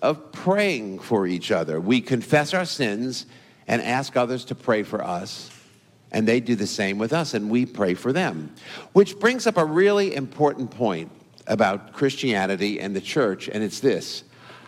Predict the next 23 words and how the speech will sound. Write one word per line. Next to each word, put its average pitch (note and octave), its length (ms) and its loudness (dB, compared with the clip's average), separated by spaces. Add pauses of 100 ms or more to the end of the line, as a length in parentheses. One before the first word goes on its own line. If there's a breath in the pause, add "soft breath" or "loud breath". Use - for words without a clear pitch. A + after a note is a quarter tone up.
(220 loud breath)
Our D3 400 4
walk C3 580 4
with B2+ 220 6
God F#2+ 520 4
is G#2 120 0
supposed A#2 500 2
to B2+ 80 2
be F2+ 460 -2 (140)
a G#2+ 100 0
community G#2 760 0
effort. - 500 -2
We're A#2 160 4
not C3 360 -2
just C3 220 2
a A#2 40 2
bunch B2 320 2
of C3 80 -2
individuals G#2+ 600 2
who G2+ 80 -8
happen A#2+ 320 0
to G#2 40 -2
show B2 360 4
up A2 260 2